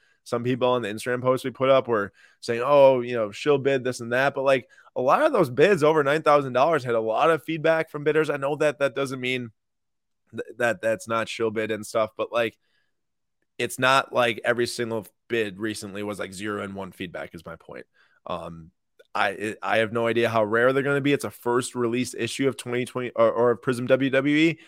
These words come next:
which could make those color blasts extremely rare, like we saw with the first release of the soccer ones. But here's the thing, Nate. I don't mean to dominate the talking space. Twenty twenty-two Prism W D, W W E just released. Tons of hype, tons of over-,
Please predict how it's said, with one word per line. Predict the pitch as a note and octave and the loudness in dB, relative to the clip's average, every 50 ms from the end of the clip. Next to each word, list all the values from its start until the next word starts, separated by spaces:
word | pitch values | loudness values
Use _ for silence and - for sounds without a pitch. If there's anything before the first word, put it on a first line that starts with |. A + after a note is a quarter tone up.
| _ _ _ | _ _ _
which | A2 - - | -10 -8 -4
could | - C3+ A#2 | -2 0 2
make | B2 B2 A#2+ - | 2 0 0 0
those | B2+ A#2+ - | -2 -2 0
color | - B2+ B2 B2 | 2 2 2 4
blasts | A#2 B2 A#2+ A2+ - | 4 2 2 2 -2
extremely | G#2 - - - - - A#2 B2 B2+ C#3 D3+ | -6 -10 -10 -10 -8 -6 -6 -4 -4 -2 -2
rare, | D3+ C#3+ D3+ D3+ D#3+ E3+ | 2 4 4 6 6 6
like | E3 D3 A#2+ A2 F#2 - _ _ _ _ | 6 6 4 4 0 -4 _ _ _ _
we | - A2+ | -12 -8
saw | - - A#2 A2 | -2 2 2 4
with | A2+ A#2 A2 - | 4 2 0 -4
the | G#2+ | -10
first | - - - A2+ A2 - - | -10 -6 -6 -6 -6 -6 -6
release | A2 A2 A2 G2+ - | -6 -6 -6 -6 -8
of | - | -12
the | F#2+ - | -14 -8
soccer | - A2+ A2 A#2+ - - D3+ | -2 -2 -2 -2 -2 -2 -2
ones. | D#3 F3 F#3+ F#3 E3 - - _ _ - - _ _ _ _ _ _ _ _ _ _ | 0 0 0 -2 -4 -8 -16 _ _ -20 -20 _ _ _ _ _ _ _ _ _ _
But | - D#3+ E3 D#3+ D3+ - - _ _ - | 6 8 10 10 10 8 4 _ _ -8
here's | D#3+ C#3+ D#3+ E3 C#3+ | 0 2 2 2 2
the | B2+ | 0
thing, | A#2+ - - C3+ B2+ A#2 | -2 -2 0 0 0 0
Nate. | A2 G#2 G2 F#2 - _ _ _ - | 0 -2 -2 -4 -8 _ _ _ -2
I | B2+ | 0
don't | C3+ C#3 C#3 | 0 0 0
mean | C#3 C3 | 0 0
to | A#2 G#2+ | -2 -2
dominate | F#2 B2 A#2+ A#2 A#2+ A#2 A#2 A2+ G#2 - | 0 2 2 2 2 2 0 -2 -2 -4
the | F#2+ | -8
talking | - - - B2 B2 B2 - F#2 F2+ | -6 0 2 2 2 2 0 -6 -14
space. | - - - F2+ F2 F2 - - _ _ _ _ _ _ _ _ _ _ _ _ _ _ - | -12 -10 -8 -8 -8 -8 -10 -14 _ _ _ _ _ _ _ _ _ _ _ _ _ _ -4
Twenty | - D#3+ F#3+ G#3 | 0 2 2 2
twenty-two | - - G3 F#3+ F3+ F3 - - D3+ D3 D3+ - _ _ _ _ _ _ _ _ | 2 0 0 2 2 2 2 0 0 0 -2 -6 _ _ _ _ _ _ _ _
Prism | - - C#3 B2 B2 B2+ | 0 2 2 2 2 2
W | B2 B2 A#2+ A#2 A2+ | 2 2 2 2 0
D, | F#2+ G#2 G#2+ G#2 - _ - | -2 -2 -4 -4 -6 _ -4
W | B2 B2 B2 A2+ | -4 -4 0 0
W | B2 B2 A#2+ A#2 G#2+ | 0 0 0 0 -2
E | G#2+ | -2
just | F#2+ G#2+ G#2 - - | -2 -4 -6 -6 -6
released. | G#2+ G2 F#2+ F#2+ F#2 - - - _ _ | -6 -6 -6 -6 -8 -10 -14 -18 _ _
Tons | - - - D#3 D3+ C3+ | -20 -8 -6 -4 -2 0
of | C3 G#2 | -2 -2
hype, | F#2+ A2 G2+ G2+ - | 0 -2 -2 -2 -4
tons | - B2 B2 A#2 | -6 -6 -6 -4
of | A#2+ A2 | -2 0
over-, | A2 A2 G#2+ | 0 0 0